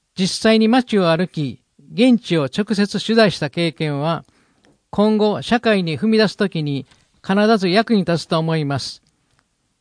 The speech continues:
若い学生が取材中に元気に挨拶してくれることで、街も活気づきます。演習の成果の一部を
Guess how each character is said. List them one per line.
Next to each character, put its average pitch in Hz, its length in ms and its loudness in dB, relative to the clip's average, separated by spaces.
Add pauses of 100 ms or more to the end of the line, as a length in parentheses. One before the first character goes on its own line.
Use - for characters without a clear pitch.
(420)
若 233 240 2
い 202 100 2
学 190 220 -2
生 190 240 -2
が 175 240 0
取 - 120 -6
材 202 200 2
中 185 240 -4
に 175 280 -6 (360)
元 226 260 2
気 202 140 -6
に 170 200 -4
挨 240 160 0
拶 190 300 -2
し - 60 -6
て 196 100 -2
く 190 100 -4
れ 202 100 2
る 185 100 -4
こ 190 100 -4
と 147 140 -4
で、 147 260 -6 (420)
街 202 300 0
も 156 260 -4
活 - 220 -4
気 196 120 -2
づ 165 120 -4
き 160 120 -8
ま 156 120 -4
す。 - 320 -14 (1800)
演 240 200 0
習 233 260 -2
の 220 140 0
成 285 220 0
果 202 140 -4
の 180 80 -4
一 180 240 -6
部 151 140 -4
を 143 200 -4